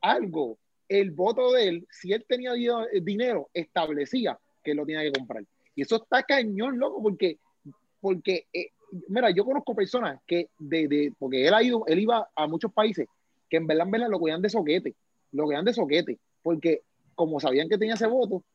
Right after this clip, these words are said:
pues la gente, "Ah, mira, aquí está mi sobrino, mira, aquí está mi, mi primo, mira, aquí está mi nieto." Entonces, pues los sacerdotes están obligados porque obviamente, pues, obviamente, lo, lo, en cierto punto,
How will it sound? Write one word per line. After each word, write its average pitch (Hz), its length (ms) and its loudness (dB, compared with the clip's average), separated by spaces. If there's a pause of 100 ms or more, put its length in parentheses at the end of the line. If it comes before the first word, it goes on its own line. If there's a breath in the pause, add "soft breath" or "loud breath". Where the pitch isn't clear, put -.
(200)
pues 147 120 -2
la 131 120 0
gente, 208 280 -2
"Ah, 254 160 -4
mira, 269 240 0
aquí 190 120 2
está - 140 0
mi 254 120 0
sobrino, 240 560 2 (460)
mira, 262 160 0
aquí 226 100 -2
está 247 180 -2
mi, 254 360 -2
mi 220 140 -2
primo, 240 460 2 (200)
mira, 262 220 2
aquí 226 120 0
está 254 200 -2
mi 262 160 -2
nieto." 262 500 2 (600)
Entonces, 139 240 -2
pues 214 140 2
los 170 80 6
sacerdotes 160 320 2
están 185 140 -4
obligados 202 280 2
porque 180 180 2
obviamente, 160 220 -4
pues, 185 160 0 (160)
obviamente, 147 600 0
lo, 151 260 0
lo, 156 280 2
en 147 220 0
cierto 151 220 -4
punto, 214 300 0